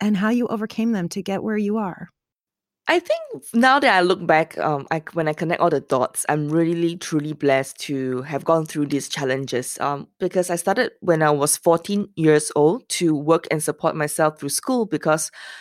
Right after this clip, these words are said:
Speaker 2: my family financially, we were not sound. So I had to support my mom, my dad, my brother through my years. So when I, I,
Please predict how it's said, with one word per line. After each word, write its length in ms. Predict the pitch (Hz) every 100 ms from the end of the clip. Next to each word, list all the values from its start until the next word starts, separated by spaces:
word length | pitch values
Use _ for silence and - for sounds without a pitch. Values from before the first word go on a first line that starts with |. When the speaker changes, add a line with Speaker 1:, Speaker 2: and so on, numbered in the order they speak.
| -
Speaker 2:
my 160 | 165 165
family 480 | - 190 185 185 190
financially, 680 | 175 147 151 180 185 180
we 140 | 175 156
were 180 | 131 139
not 220 | 143 -
sound. 560 | - 156 147 175 277 - - - -
So 340 | - 214 190
I 60 | 185
had 160 | 170
to 80 | 170
support 400 | 170 160 226 196
my 140 | 160
mom, 420 | 151 165 196 294 359 -
my 160 | 139
dad, 340 | 135 156 165 - -
my 140 | 139
brother 560 | 131 151 143 185 247 294 - - _
through 200 | - 170
my 140 | 147 139
years. 580 | 139 147 208 262 - -
So 540 | - 208 196 196 196
when 180 | 202 180
I, 280 | 185 185 - _ _
I, 140 | 175